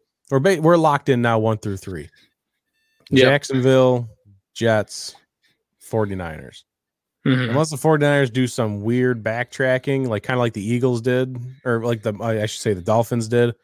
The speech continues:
Speaker 1: You know, they kinda, like, they're here, and then they moved back, and they moved up. If they did something weird like that, but right now that's
Speaker 2: Right.
Speaker 1: locked in. The only thing, the only other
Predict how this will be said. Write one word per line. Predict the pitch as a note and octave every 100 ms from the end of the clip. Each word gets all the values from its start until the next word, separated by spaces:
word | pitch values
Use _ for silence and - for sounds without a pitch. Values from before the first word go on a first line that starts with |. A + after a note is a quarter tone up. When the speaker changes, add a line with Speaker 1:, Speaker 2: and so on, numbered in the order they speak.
| _ _ _ _
Speaker 1:
You | -
know, | G2+ F#2+
they | F#2+
kinda, | A2 G2
like, | F#2+ F2+ _ _ _
they're | G#2+ F#2
here, | B2+ B2+ A#2+ A2+
and | G#2+
then | G2+
they | F#2
moved | F#2+ F#2+
back, | A#2+ A#2
and | A2
they | G2
moved | F#2+ F2+
up. | A#2 A#2 - _ _ _ _
If | A2+ G#2+
they | B2 C#3
did | C#3+ B2+
something | A2 D3 B2+ G#2
weird | A2+ C3+
like | B2 A2 G2
that, | B2 E3 D#3+ B2
but | A2+ G2
right | B2+ C#3+
now | C3+ C3
that's | D3+ D3
Speaker 2:
Right. | -
Speaker 1:
locked | A2+ A2+
in. | A#2 A2+
The | A#2+
only | D#3 D#3
thing, | D3 D3+
the | C3
only | E3 F3
other | E3+ C#3